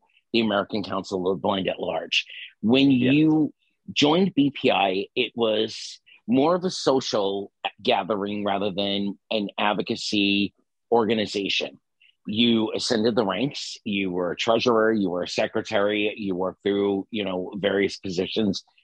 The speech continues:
Speaker 1: within B P I, and then you ascended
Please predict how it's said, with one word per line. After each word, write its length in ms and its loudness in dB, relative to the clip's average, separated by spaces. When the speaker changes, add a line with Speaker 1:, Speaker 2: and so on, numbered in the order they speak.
Speaker 1:
within 300 4
B 220 2
P 120 2
I, 420 0
and 220 0
then 400 -2
you 200 -4
ascended 580 -4